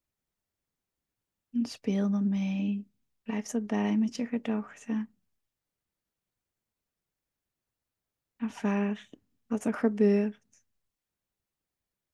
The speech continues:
Hmm. En voel of er iets is wat je nodig hebt. Misschien heb je wel dorst.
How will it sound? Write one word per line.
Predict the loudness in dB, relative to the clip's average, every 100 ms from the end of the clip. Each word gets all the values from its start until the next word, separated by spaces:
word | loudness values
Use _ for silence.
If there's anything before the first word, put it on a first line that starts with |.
| _ _ _ _ _ _ _ _ _ _ _ _ _ _ _ _ _ _ _ _ _ _ _ _ _
Hmm. | 0 2 2 0 -6 -12 _ _ _ _ _ _ _ _ _ _ _ _ _ _ _ _ _ _ _ _ _ _ _ _ _ _ _ _ _ _ _ _ _ _ _ _ _ _ _ _ _ _ _ _
En | 0 0
voel | 4 8 10 8
of | 4 -2
er | -2
iets | -2 -4 -6
is | -4
wat | -4 0
je | 2
nodig | 4 6 4 2 0
hebt. | 0 0 -4 _ -20 -20 _ _ _ _ _ _ _ _ _ _ _
Misschien | -16 -8 -6
heb | -4
je |
wel | -6 -2
dorst. | -2 -2 -6 -20 -20 -20